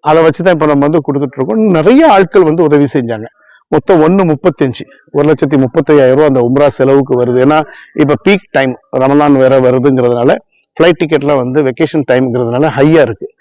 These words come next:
தொண்ணூத்தையாயிரம், தொண்ணூறாயிரம் போய் கொண்டிருந்தவங்க ஒண்ணு, ஒண்ணு முப்பத்தஞ்சுக்கு வந்துருச்சு. So இந்த உம்ரா அழைச்சிட்டு போற மனிதர் என்ன சொன்னாரு,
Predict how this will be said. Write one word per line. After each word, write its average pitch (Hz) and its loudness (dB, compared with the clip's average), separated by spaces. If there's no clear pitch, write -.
தொண்ணூத்தையாயிரம், 135 2
தொண்ணூறாயிரம் 143 2
போய் 143 2
கொண்டிருந்தவங்க 131 -2
ஒண்ணு, 156 2
ஒண்ணு 165 2
முப்பத்தஞ்சுக்கு 147 0
வந்துருச்சு. 123 -8
So 170 -2
இந்த 151 2
உம்ரா 220 4
அழைச்சிட்டு 202 0
போற 170 2
மனிதர் 170 -2
என்ன 151 -2
சொன்னாரு, 143 -2